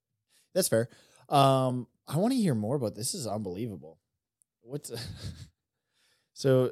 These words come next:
th-, it's kinda crazy. I don't really wanna talk about the thing where you don't like everybody looking at you when you go into a new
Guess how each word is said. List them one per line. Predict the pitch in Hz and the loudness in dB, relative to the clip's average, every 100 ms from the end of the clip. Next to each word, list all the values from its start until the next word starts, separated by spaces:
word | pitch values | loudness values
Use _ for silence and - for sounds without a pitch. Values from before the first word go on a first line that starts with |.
| - | -4
th-, | 147 147 165 | -12 -8 -4
it's | 147 | -4
kinda | 185 233 | -2 -4
crazy. | - 135 139 135 | -2 0 2 0
I | 120 | 0
don't | 170 226 | 2 2
really | 220 | 2
wanna | 147 135 | 2 0
talk | 127 123 | 0 -2
about | 127 113 | -4 -6
the | 113 | -6
thing | - 113 | -8 -10
where | 110 107 | -8 -12
you | 110 | -14
don't | 107 113 110 | -10 -10 -8
like | 104 110 | -10 -12
everybody | 110 107 104 | -16 -14 -12
looking | 104 113 104 | -12 -14 -18
at | 104 - | -14 -14
you | 104 | -14
when | 104 | -16
you | 95 | -16
go | 104 101 | -14 -14
into | 104 110 98 | -14 -14 -14
a | |
new | 110 | -16